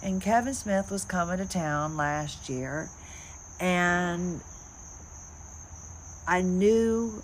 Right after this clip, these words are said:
months in advance, and I was preparing myself because I knew that my body isn't always cooperative, you know, it doesn't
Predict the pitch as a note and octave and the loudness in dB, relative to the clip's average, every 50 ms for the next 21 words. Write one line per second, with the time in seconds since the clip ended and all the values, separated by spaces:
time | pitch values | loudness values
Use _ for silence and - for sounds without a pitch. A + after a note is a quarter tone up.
0 | - - F3 E3+ E3+ F3+ F#3+ G3+ G3+ G3 - - A#3 G#3 A3 G#3+ F#3 F3 F3+ E3 | -8 -4 -2 2 4 4 4 4 2 0 -2 -2 -2 0 0 0 0 0 0 0
1 | E3 E3 F2+ F#2+ - - - - - - - - - - - - - - - - | 0 -2 -4 -6 -8 -10 -12 -12 -12 -12 -12 -14 -14 -14 -14 -16 -16 -16 -16 -16
2 | - - - - - - - - - - - - - - - - - F#3 F3+ F3 | -14 -14 -14 -14 -14 -14 -14 -16 -16 -16 -16 -16 -14 -14 -8 -2 2 2 4 6
3 | E3+ E3 E3+ F3+ F3+ E3 - - - - - - - G3 - - E3+ F3+ F3 E3+ | 6 6 6 6 2 0 -2 -6 -10 -14 -14 -8 -6 -6 -4 -2 0 2 2 4
4 | E3 D#3+ D#3+ D#3+ D#3 D#3 D3 D#3 D#3+ - - - D#3+ C#3+ - - G1+ - - - | 2 2 0 -2 -2 -2 -2 -2 -2 -4 -4 -2 -2 -2 -2 -2 -4 -6 -8 -12
5 | - - - - - - - - - - E3 - - E3+ E3 E3 D#3+ D#3 - - | -14 -14 -14 -16 -16 -16 -16 -12 -8 -6 -6 -2 0 2 2 2 2 0 -2 -4
6 | - C#3+ D#3 D#3+ E3 E3 E3+ F3+ F3+ F3 F3 F3 F3 F3 F3+ F3+ - - - - | -4 -4 -4 -2 -2 0 2 2 2 4 2 2 2 0 0 -2 -6 -10 -14 -16
7 | - - - - - - - D#3+ D#3+ E3 D#3+ D#3 - D3+ D3+ D3 D3 D3 - - | -14 -14 -14 -14 -14 -10 -4 0 2 4 4 4 2 2 2 2 2 0 2 4
8 | F3 F3 F3+ F3+ F3 E3+ E3 D#3+ D#3 D#3+ D#3+ D#3+ - - - - - - - - | 6 6 6 6 4 4 2 0 -2 -2 -4 -6 -8 -12 -12 -14 -12 -12 -12 -14
9 | - - - - - - - - - - - - - - - - - - - - | -14 -14 -14 -14 -14 -14 -14 -14 -14 -14 -16 -16 -14 -14 -14 -14 -14 -14 -14 -14
10 | - - - - - - - - - - - - - - A#3 G#3+ F3 G3+ F#3+ - | -14 -14 -16 -16 -16 -16 -16 -16 -16 -16 -16 2 8 12 12 12 12 8 4 2
11 | - - E3+ F3 F3 F3 F3 E3+ E3+ E3+ D#3+ - - - - E3+ D#3+ D#3+ D3 C#3+ | 4 8 10 10 10 10 8 6 4 2 0 -2 -4 -4 0 2 4 6 6 6
12 | C#3+ C#3+ - D3+ C#3+ C#3 C3+ B2+ - - - - - - - - - - - E3 | 4 2 -4 -6 -4 -2 -2 -4 -4 -6 -8 -8 -8 -10 -12 -16 -12 -6 -4 -2
13 | D3+ D3+ D3+ D3 D#3 D#3+ B2+ A#2+ E3+ F#3+ F#3+ F#3 F3+ F3 D#3 | 0 0 0 0 0 0 0 0 4 6 6 6 6 4 0